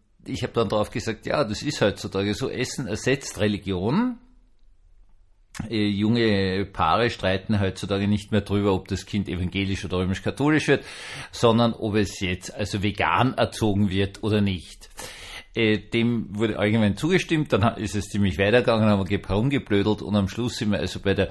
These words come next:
idealen, äh, Definition gelandet. Erstens mal werden wir jetzt an den Schaukasten vor der Kirche hängen, dass unsere Hostien natürlich vegan sind. Die sind vegan,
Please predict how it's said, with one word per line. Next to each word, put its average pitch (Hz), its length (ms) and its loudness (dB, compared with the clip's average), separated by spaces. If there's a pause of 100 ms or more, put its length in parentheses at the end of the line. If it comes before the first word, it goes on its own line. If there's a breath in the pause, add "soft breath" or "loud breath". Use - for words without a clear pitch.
(460 loud breath)
idealen, 104 720 4
äh, 98 400 0
Definition 101 720 0
gelandet. 95 480 2
Erstens 107 440 0
mal 98 200 2
werden 95 240 4
wir 95 100 4
jetzt 92 420 -2
an 101 140 0
den 95 160 6
Schaukasten 95 720 2
vor 92 120 -4
der 95 100 0
Kirche 113 360 0
hängen, 120 500 4 (480 loud breath)
dass 107 200 2
unsere 120 540 4
Hostien 113 800 2
natürlich 117 1300 4
vegan 78 520 -2
sind. 180 680 -2
Die 104 100 -2
sind 113 240 -4
vegan, - 420 -6